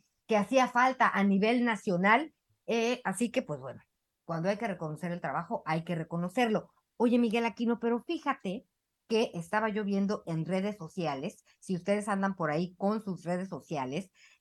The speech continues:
eh, a ver, vayan a comunidades punto M X, comunidades guion bajo, es arroba M X guion bajo comunidades. Aquí dice, escuchen,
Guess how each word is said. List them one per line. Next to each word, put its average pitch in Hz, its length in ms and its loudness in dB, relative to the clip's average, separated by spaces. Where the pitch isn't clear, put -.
eh, 214 440 0
a 180 120 4
ver, 190 220 6
vayan 277 400 8
a 196 180 4
comunidades 220 800 4
punto 262 480 0
M 240 440 2
X, 190 440 -2
comunidades 247 560 4
guion 262 220 2
bajo, 277 420 6
es 208 240 -4
arroba 240 460 4
M 208 280 0
X 226 280 -8
guion 202 180 -2
bajo 220 260 -2
comunidades. 165 720 0
Aquí 285 300 -2
dice, 208 440 -4
escuchen, 156 580 -10